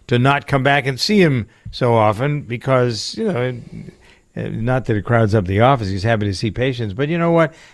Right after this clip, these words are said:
After a while, you have to figure out how to sort of serve yourself. Uh, and, you, and you can't give yourself a chiropractic treatment, but there are a lot of things that we do to ourselves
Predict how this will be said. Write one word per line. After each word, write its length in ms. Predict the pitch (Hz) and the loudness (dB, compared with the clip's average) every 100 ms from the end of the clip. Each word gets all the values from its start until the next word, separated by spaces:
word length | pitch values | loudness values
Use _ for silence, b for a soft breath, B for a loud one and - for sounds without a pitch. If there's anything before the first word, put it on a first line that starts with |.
| B | B
After 280 | 165 151 165 | -6 -2 0
a 60 | 139 | 2
while, 300 | 151 143 120 | 4 4 4
you 100 | 113 | 0
have 140 | 120 | -2
to 120 | 113 | -4
figure 300 | - 131 117 | -4 -2 0
out 100 | 107 | 2
how 120 | 104 | 2
to 180 | 107 85 b b b _ | 0 -2 b b b _
sort 200 | - 104 | -4 -4
of 100 | 87 | -2
serve 380 | - 131 117 | 2 4 4
yourself. 760 | 98 98 92 - 120 78 - - b b b b - | 2 -2 -2 0 0 0 -8 -18 b b b b -10
Uh, 40 | |
and, 440 | 92 92 92 107 104 | -6 -6 -6 -6 -6
you, 100 | 113 | -4
and 140 | 123 | -4
you 80 | 110 | -4
can't 240 | 120 139 | 0 0
give 80 | 113 | 2
yourself 240 | 107 110 95 | 0 0 -2
a 80 | |
chiropractic 720 | 90 117 101 90 127 117 101 87 | -2 0 0 0 -2 -2 -6 -10
treatment, 300 | 90 110 117 | -8 -8 -8
but 120 | 170 | -4
there 100 | 185 | 0
are 40 | |
a 40 | 165 | 2
lot 220 | 156 147 | 2 2
of 100 | 120 | 0
things 240 | 135 113 | -2 -2
that 140 | 98 104 | -4 -6
we 180 | 107 101 | -4 -2
do 160 | 110 | 0
to 60 | 104 | 0
ourselves 600 | 101 92 - 101 92 85 | 0 -2 -4 -4 -6 -10